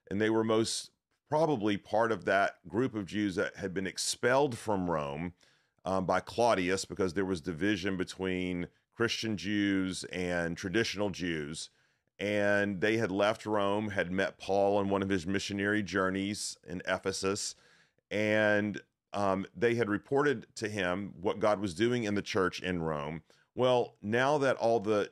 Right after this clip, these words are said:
Jews, um, had been, Claudius died, his decree was abolished, so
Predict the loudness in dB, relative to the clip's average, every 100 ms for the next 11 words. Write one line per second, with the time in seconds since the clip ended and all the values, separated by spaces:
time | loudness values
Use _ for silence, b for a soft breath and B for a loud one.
0 | -8 -4 2 4 4 2 -4 -6 -10 -6
1 | -2 -2 -4 -6 -4 -2 -2 0 0 -4
2 | -2 0 0 -2 0 2 2 0 -2 -8
3 | -8 -6 -4 -4 -4 -4 0 2 2 0
4 | -2 0 0